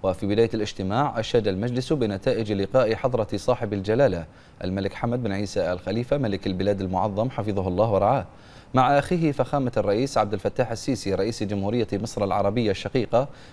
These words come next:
في مدينة العالمين، منوها بأهميته في تعزيز أطر وآليات التعاون المشترك بين البلدين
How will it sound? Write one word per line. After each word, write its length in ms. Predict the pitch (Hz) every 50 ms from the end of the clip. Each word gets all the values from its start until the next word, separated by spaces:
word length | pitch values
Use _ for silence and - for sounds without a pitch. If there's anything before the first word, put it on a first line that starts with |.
| - -
في 140 | - 165
مدينة 360 | 147 139 143 156 180 175 139 - 120
العالمين، 500 | 110 92 101 101 92 101 127 127 90 80 - - - - - - - - -
منوها 420 | 95 92 101 110 110 104 107 127
بأهميته 800 | 147 139 117 110 101 98 95 92 98 107 120 117 - 127 139 147
في 160 | 139 - 110
تعزيز 420 | 95 92 90 98 98 123 120 110 113
أطر 360 | 76 107 - - - 151 135
وآليات 540 | 147 143 110 101 95 92 92 104 117 - 110
التعاون 420 | - - 95 101 123 117 110 98
المشترك 540 | 95 104 139 135 - - 104 120 127 - 110
بين 160 | 107 107 104
البلدين 500 | 98 95 92 95 95 95 123 139 117